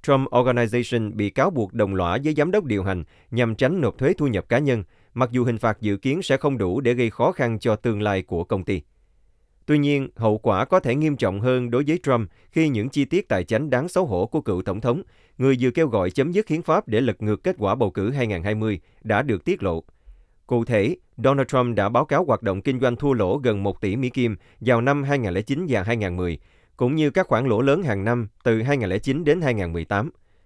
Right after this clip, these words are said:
Nhiều nhà bình luận nhận xét rằng một trong những động thái khiến Donald Trump đã tuyên bố ứng cử tổng thống vào năm hai ngàn hai mươi bốn là để thoát các tội trạng mà ông đang phải đối mặt. Tính đến thời điểm này, Trump đang đau đầu với hàng loạt vụ điều tra dân sự và hình sự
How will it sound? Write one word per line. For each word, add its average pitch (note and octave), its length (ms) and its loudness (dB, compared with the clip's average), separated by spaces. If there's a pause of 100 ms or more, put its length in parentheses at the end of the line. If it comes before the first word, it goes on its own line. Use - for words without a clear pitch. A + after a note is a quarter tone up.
(540)
Nhiều C3+ 340 4
nhà B2 160 2
bình A#2+ 180 0
luận A2 200 0
nhận A2 180 0
xét - 220 0
rằng G#2+ 280 0
một G#2+ 180 -2
trong C3+ 140 0
những C3 140 -2
động F#2+ 180 0
thái A#2 220 0
khiến C#3+ 300 -2
Donald A#2 240 2
Trump A2+ 280 -2
đã F#2+ 140 0
tuyên A#2+ 240 -2
bố A#2 260 0 (280)
ứng E3 180 0
cử A#2 260 0
tổng A#2 160 0
thống D3+ 240 -2
vào A2 120 2
năm A2 180 -2
hai A2+ 120 -2
ngàn F2+ 180 -4
hai G#2 100 -2
mươi G#2 140 -2
bốn A2+ 220 0 (300)
là A#2+ 160 2
để G#2 160 2
thoát F#3 280 0
các G#3 180 0
tội G2 180 0
trạng G2+ 280 0
mà G2+ 80 0
ông A#2 180 0
đang A#2 200 2
phải G2 120 -2
đối A#2 160 0
mặt. G2+ 200 -4 (640)
Tính D#3+ 180 2
đến E3 200 4
thời A2+ 120 0
điểm G#2 160 0
này, F#2+ 220 -2 (260)
Trump C#3 260 2
đang B2+ 220 2
đau C#3+ 160 4
đầu G2+ 300 2
với E3+ 100 2
hàng G#2 160 0
loạt G2 220 -2
vụ G2 200 -2
điều G#2 160 0
tra B2 180 2
dân C3 240 0
sự F#2+ 260 -2
và G2 80 0
hình F#2+ 160 -4
sự F2 300 -4